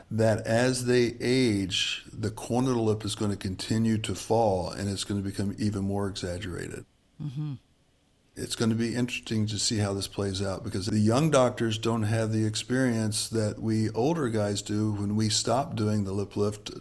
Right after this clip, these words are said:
Speaker 1: twenty-five years ago on a common basis. And our listeners need to understand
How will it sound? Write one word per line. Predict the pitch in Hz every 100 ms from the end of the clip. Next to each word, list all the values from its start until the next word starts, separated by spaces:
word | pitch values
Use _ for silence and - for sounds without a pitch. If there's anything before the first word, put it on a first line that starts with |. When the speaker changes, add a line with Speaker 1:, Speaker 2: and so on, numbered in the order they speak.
| - - 101 -
Speaker 1:
twenty-five | - 110 110 107 107 -
years | 110 147 135
ago | 104 98 98 101 - - - - -
on | 110 98
a |
common | 107 - 107 98
basis. | 98 110 110 - - - - - -
And | - 113 110 104 -
our | 101 98
listeners | 107 135 - 117 101 95
need | 101 101
to | 107
understand | 107 98 - 107 104